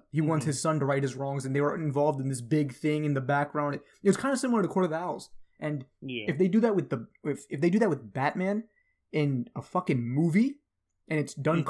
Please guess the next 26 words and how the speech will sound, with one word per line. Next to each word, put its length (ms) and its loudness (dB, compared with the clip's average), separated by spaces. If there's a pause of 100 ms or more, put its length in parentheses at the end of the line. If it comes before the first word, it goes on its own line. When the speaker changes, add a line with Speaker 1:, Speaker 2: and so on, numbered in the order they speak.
Speaker 1:
correctly, 360 0
I 80 0
think 200 0
Seven 460 0
was 140 2
a 40 4
big 240 2
inspiration, 600 0
right, 200 -4
for 100 0
this? 300 2 (1160)
Speaker 2:
I 120 2
can, 220 2
I 120 2
can 160 -2
tell. 400 -8 (100)
Yeah, 460 -6
it's 140 -8
very, 340 6
like, 220 0
stylized, 760 0
but 100 -2
also 420 -4
realistic. 680 -8
Speaker 1:
Mm-hmm. 240 4 (1080)
I'm, 320 -2